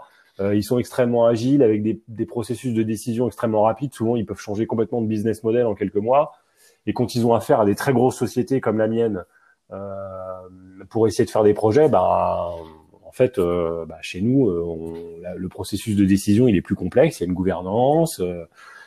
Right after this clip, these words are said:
il faut qu'on réunisse, euh, toutes les parties prenantes, qu'on, euh, qu'on voit si vraiment le projet fait sens, euh, euh, et dans quel périmètre il peut faire sens. Donc voilà, le, le processus de décision, il est beaucoup plus long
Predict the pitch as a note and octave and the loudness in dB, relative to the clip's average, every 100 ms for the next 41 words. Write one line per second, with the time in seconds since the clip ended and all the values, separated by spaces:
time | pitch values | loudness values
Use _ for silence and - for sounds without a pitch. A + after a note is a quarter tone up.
0 | _ F2+ - A2 G2 F#2+ G#2 G2+ G#2 A2 | _ -12 -6 0 0 2 4 4 4 2
1 | A2 - F#2 F2+ - - - - B2 - | 0 -2 -4 -4 -6 -6 -6 -6 -8 -4
2 | G2+ G#2 C3 D#3+ E3+ - G#2 G2 G2 F#2+ | 0 4 4 4 4 2 0 2 0 -2
3 | F#2+ F#2 _ _ _ _ F#2+ G2 G#2 G2+ | -2 -6 _ _ _ _ -10 -6 -2 0
4 | A#2 - F#2+ G2 A2 G#2 A2 G#2 G#2+ G#2+ | 0 0 0 2 4 2 2 4 4 4
5 | G#2+ - A#2 A#2 A#2+ A2 G#2 F#2+ F#2 F2+ | 2 2 4 4 2 0 0 0 0 -2
6 | F2+ F2 _ _ _ E2 F#2 F#2+ F#2+ G2 | -4 -8 _ _ _ -10 -6 -4 -4 -2
7 | F#2+ G#2+ G#2 A#2+ A2 A2+ A2 A#2 A2+ F#2+ | 0 -2 0 0 2 2 4 2 0 -4
8 | F2+ - - E3 D3+ G#2 G2+ D3 B2 F#2+ | -4 -6 -4 0 2 2 4 4 4 2
9 | F#2 G2 A#2 G#2 G#2+ - G#2+ G#2 G2+ - | -2 -4 -4 -2 -4 -2 0 2 0 -2
10 | A2 A#2+ A#2 F2+ G2 - G#2 - G2+ G#2 | -2 0 0 0 -4 -6 -8 -2 0 4
11 | C3 E3 | 6 4